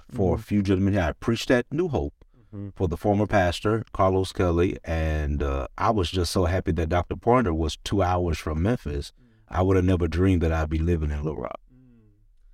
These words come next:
Speaker 2: So that's, that's really says something about culture, though, because you're coming from a culture in Cleveland that is a little bit different from the culture here in Little Rock. How did you,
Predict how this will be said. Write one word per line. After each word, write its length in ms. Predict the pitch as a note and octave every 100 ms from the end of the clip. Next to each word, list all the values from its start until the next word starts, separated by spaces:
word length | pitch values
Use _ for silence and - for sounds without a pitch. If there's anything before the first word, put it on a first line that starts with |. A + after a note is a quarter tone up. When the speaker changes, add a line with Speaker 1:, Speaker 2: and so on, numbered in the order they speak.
| - -
Speaker 2:
So 240 | F4+ D#4+
that's, 440 | F4 A3+ - - - _
that's 280 | - C#3+ C#3+
really 240 | D#3 A4 A3
says 320 | - E3 D3
something 240 | C#3 C3+ A#2+
about 260 | A#2 A2
culture, 400 | - E3+ G#3+ A2
though, 220 | G#2 G#2+
because 360 | G#2+ G#2+ A2+ A2
you're 120 | D#3+
coming 240 | E3 C#3 A#2+
from 480 | C3 A2+ A2+ G#2 G#2
a 80 |
culture 340 | G2+ B2 A2+ A2
in 100 | G2+
Cleveland 680 | D3+ D3+ A#2 A2 G#2+ A2 -
that 280 | A2 G#2+ A2 -
is 220 | A#2+ A2+
a 20 |
little 140 | E3 F#3+
bit 180 | D3+
different 380 | B2 C3+ B2 F2+
from 240 | B2+ A#2 G#2+
the 100 | G#2
culture 380 | A2+ G#2+ G2
here 140 | G#2+ A2
in 120 | G#2+
Little 160 | C3+ B2
Rock. 320 | G#2+ G#2 - _ _ _ _ _ _
How 420 | - E3 G#3 G3+ D3+
did 220 | C#3+ B2+
you, 480 | D3 D#3 C#3 C3+